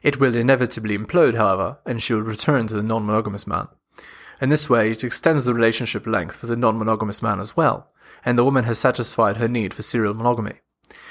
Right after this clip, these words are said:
It is often the case that non-monogamous relationships with women are longer lasting but more spread out. Four months here, eight months there.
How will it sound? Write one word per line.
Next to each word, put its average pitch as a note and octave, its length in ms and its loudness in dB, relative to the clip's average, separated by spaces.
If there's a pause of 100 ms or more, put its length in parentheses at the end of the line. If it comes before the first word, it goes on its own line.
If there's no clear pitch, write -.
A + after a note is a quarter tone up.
(180)
It C#3 140 0
is C3 100 4
often E3+ 300 0
the A2+ 80 0
case G#2 320 -2
that A2+ 140 -8
non-monogamous A#2+ 640 0
relationships A#2 520 0
with A2+ 120 -12
women A#2+ 200 0
are G2+ 80 0
longer A2+ 300 2
lasting A2 520 0
but - 120 -12
more A2+ 160 -4
spread G#2+ 300 0
out. - 320 -8 (260)
Four G#2+ 220 -6
months G#2 320 -8
here, C#3+ 400 4
eight B2 240 0
months G2+ 240 -2
there. C3+ 400 2